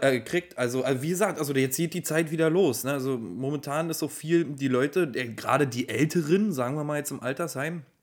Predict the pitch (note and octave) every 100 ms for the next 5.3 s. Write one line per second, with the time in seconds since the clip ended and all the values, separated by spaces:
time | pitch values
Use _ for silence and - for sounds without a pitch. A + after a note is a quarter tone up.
0 | - - _ _ - A#1 C2 - - B2+
1 | C3 C3 B2+ B2+ B2+ D3 C3+ C3+ _ _
2 | C3+ C3 B2+ C3 - D3+ D#3 - D3 E3+
3 | G3+ G3+ C3 C#3 C#3 C3 C3 - B2 D#3
4 | F#3+ E3 A#2+ A#2 A#2 B2 B2+ A#2+ A2+ B2+
5 | B2+ B2 A#2